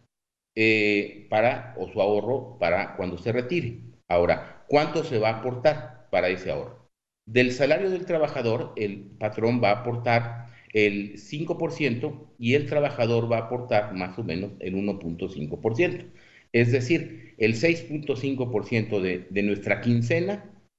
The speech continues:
se retiene y se va a nuestra alcancía. Y cuando llegamos a los sesenta y cinco años de edad y además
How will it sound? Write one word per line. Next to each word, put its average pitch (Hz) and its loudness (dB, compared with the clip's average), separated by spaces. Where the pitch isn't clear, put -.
se 120 4
retiene 156 -2
y 117 -2
se 113 0
va 120 2
a 101 -4
nuestra 98 -2
alcancía. 85 -6
Y 165 -4
cuando 143 4
llegamos 151 0
a 104 0
los 101 -2
sesenta 95 -6
y 90 -4
cinco 131 -2
años 127 0
de 127 2
edad 123 0
y 190 0
además 113 2